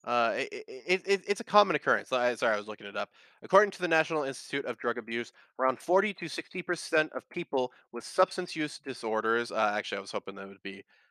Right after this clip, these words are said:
alcohol in particular, but whatever, uh, "experience a relapse," um, and then alcohol relapse may be even higher since it's more available than other substances, so,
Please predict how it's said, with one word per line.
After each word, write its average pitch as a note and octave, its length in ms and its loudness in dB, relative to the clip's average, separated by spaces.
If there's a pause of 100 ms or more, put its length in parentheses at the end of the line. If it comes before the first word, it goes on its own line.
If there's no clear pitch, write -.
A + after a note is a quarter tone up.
(120)
alcohol G2+ 320 0
in G2 80 -6
particular, A#2 340 -2
but A2+ 80 -6
whatever, G#2 280 -2 (440)
uh, B2 260 6
"experience E3 680 4
a B2 160 2
relapse," G#2+ 1000 -4 (140)
um, A2 520 -2 (2000)
and B2+ 100 2
then C3+ 100 6
alcohol D3 360 12
relapse C#3 360 6
may C3 160 2
be B2+ 320 -2
even B2 140 0
higher F3 480 6
since C3+ 240 -6
it's B2 80 -12
more B2 200 4
available A#2 500 0
than A#2 140 -4
other A2+ 160 -6
substances, - 580 -2
so, A#2 220 2